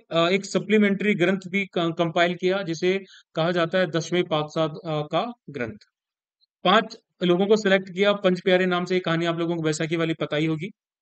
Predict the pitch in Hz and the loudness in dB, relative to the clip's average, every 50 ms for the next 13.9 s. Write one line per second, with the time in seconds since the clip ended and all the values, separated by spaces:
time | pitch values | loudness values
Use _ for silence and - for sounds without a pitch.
0 | _ _ _ _ _ _ _ _ _ _ _ _ _ _ _ - - - - - | _ _ _ _ _ _ _ _ _ _ _ _ _ _ _ -20 -20 -20 -20 -20
1 | - - - _ _ _ - 240 269 269 247 247 - 247 214 226 226 233 226 - | -20 -20 -20 _ _ _ 4 4 6 4 4 2 2 4 6 8 8 6 6 2
2 | - - - 180 196 208 208 196 185 208 202 - - 196 190 196 196 196 226 226 | -4 -8 -2 0 2 4 4 4 4 4 2 2 2 2 2 2 4 4 4 4
3 | 196 160 175 170 196 196 196 190 190 196 196 196 196 185 165 160 165 165 170 170 | 4 4 2 2 2 2 2 4 4 4 2 2 0 0 0 0 0 2 0 0
4 | 170 160 160 156 147 147 147 151 147 - 208 226 220 202 - - 185 180 - 185 | 0 0 -2 -2 -2 -2 -4 -6 -2 2 2 2 4 2 0 0 -2 0 0 0
5 | 180 175 165 160 160 160 196 247 247 _ _ _ _ _ _ - - 202 190 180 | 0 2 2 0 0 0 -2 -4 -8 _ _ _ _ _ _ -2 -2 0 0 0
6 | 147 156 180 185 180 202 196 190 185 208 202 165 170 160 165 165 175 175 180 - | 2 2 2 4 4 4 2 2 2 2 2 2 0 0 2 0 0 -2 -2 -2
7 | 170 151 147 139 156 151 139 117 113 - _ _ _ _ _ _ - _ _ _ | -2 -2 0 0 0 0 -2 -4 -8 -12 _ _ _ _ _ _ -20 _ _ _
8 | - - 196 208 220 220 226 233 226 226 226 220 220 - _ _ _ _ _ _ | 0 4 4 6 6 6 6 6 6 6 4 2 0 -6 _ _ _ _ _ _
9 | _ _ _ _ _ _ _ _ - 151 170 185 202 240 254 262 254 254 - - | _ _ _ _ _ _ _ _ -2 2 4 6 6 6 6 6 4 4 4 4
10 | 220 214 208 220 220 214 214 220 220 226 220 - - 196 190 190 196 190 185 170 | 4 6 6 6 6 4 4 4 2 2 0 -2 0 2 4 4 6 4 4 4
11 | 160 160 156 - - 151 151 147 - 135 127 131 - - 156 160 165 185 190 190 | 2 0 0 -2 -4 -4 -4 -4 -10 -12 -12 -10 -8 -4 -2 0 0 2 2 2
12 | 180 175 170 175 180 - - - 196 - - - _ _ _ _ _ _ - - | 2 2 2 2 -2 -4 -4 -6 -8 -8 -10 -16 _ _ _ _ _ _ -8 -2
13 | - 170 160 175 180 196 190 180 180 175 180 180 180 - 202 208 220 214 | 0 2 2 4 4 4 4 4 4 2 0 -2 -4 -6 -8 -8 -8 -10